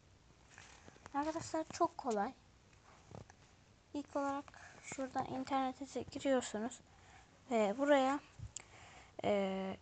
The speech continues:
ilk olarak C S R Raging'den başlayayım. C S R Raging,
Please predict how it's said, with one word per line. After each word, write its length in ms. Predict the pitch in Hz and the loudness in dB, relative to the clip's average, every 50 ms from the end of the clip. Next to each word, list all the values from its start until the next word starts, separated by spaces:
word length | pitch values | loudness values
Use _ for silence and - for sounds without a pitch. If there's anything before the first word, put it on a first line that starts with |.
| - - | -8 0
ilk 200 | - 277 269 - | 2 2 4 4
olarak 300 | 277 262 262 262 254 - | 4 4 4 4 2 2
C 140 | - 240 233 | 0 0 0
S 200 | 233 - 240 240 | 2 2 2 4
R 180 | 247 247 240 233 | 6 6 6 6
Raging'den 600 | 233 226 226 - 233 - - 240 220 208 202 190 | 4 2 0 -2 -6 -2 0 2 2 2 0 -2
başlayayım. 400 | 180 170 170 170 214 240 - - - - - - - - 214 | -4 -6 -6 -4 -4 -4 -4 -6 -8 -8 -8 -8 -8 -8 -4
C 300 | 220 240 247 254 254 262 262 | 0 2 2 2 2 0 0
S 460 | - - - 277 262 262 262 269 269 - - - - - - - - - | -2 -2 -2 0 0 0 0 0 -2 -6 -14 -20 -20 -20 -16 -12 -6 0
R 360 | 226 240 247 254 247 247 240 | 4 6 6 8 6 6 6
Raging, 460 | 240 247 247 226 214 220 233 240 247 | 4 2 2 0 -2 -2 -4 -4 -4